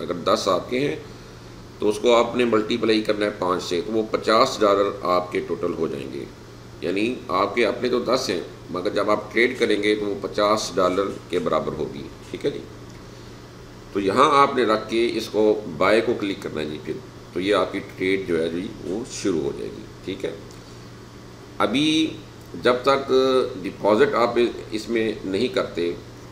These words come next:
अपनी तरफ से, तो ये sell वाली option जो है ना वो इसमें active नहीं होती, तो इसलिए आपने सिर्फ अभी तक, अभी जो है ना आप सिर्फ इसमें बाय कर सकते हैं, ठीक है। बाय का मतलब ये है कि जब price ऊपर जाती जाएगी तो आपको मुनाफा मिलता जाएगा।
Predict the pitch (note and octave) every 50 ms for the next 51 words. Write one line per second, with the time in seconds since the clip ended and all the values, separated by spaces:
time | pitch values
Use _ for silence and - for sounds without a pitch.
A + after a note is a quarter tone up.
0 | - - F#2 F#2 - - C3 B2+ - G#2+ G#2 G2 - - G2+ G2+ G2+ G2 F#2+ F#2
1 | F#2 G2 F#2+ - - - A2+ G#2+ G#2+ G#2+ A2 A2 G#2 F#2 F2 - - - F2 F2
2 | D#2+ - - E2 F2+ F2+ F2 F2+ F#2 E2+ E2 E2+ E2+ C#2 - - - E2 E2+ F2
3 | E2+ E2+ F2 D#2 - - - F2 D#2+ - E2 D#2+ D2 D2 D2 D2 C#2+ C2 - -
4 | - D#2 - - - - - - F2+ - F#2+ G2+ G2 F#2+ F#2 F#2+ - - F#2+ F#2+
5 | G2 G2 - - F2+ F2+ F#2 - - - - F2+ E2+ F2+ F2 E2+ F2+ - - -
6 | - - - E2+ D#2+ F2 F#2+ F2+ F#2 F2+ F2+ F2+ - - F2 E2+ - - - -
7 | E2+ D#2 - - G#2 A2+ C#3 - - - D2 C#2+ D2 C#2+ C#2 - - - - -
8 | - - - - C#2+ C#2+ D2 C#2+ - - - - F#2+ - - D3+ D3+ - - -
9 | - - - - - - - - - - - - D#2+ C#2+ - F#2+ G#2+ A#2 A2+ B2
10 | B2 A#2 A#2 - A#2 A2+ A2 A2 G#2+ A2+ A#2 A#2+ - - - - - - - -
11 | - - - F#2 G2+ G#2 G#2+ A2 A2 A2 A2 A2 G2+ - D#2 F#2 - A2 A2 A2
12 | - G2+ G2 G#2 G#2+ - F#2 G2+ - - C3 A#2+ G#2+ A2+ G#2+ - A2 G2+ G2 G2
13 | G2 F#2+ G2 A2 B2 - - - - - - - - - F#2 F#2 F#2 F2+ - G2
14 | F#2 F2 F2+ E2+ F2+ F2+ - F#2 E2 D#2 D#2 D#2 E2 D#2+ - D2 D2+ C#2+ C2+ C#2
15 | C#2+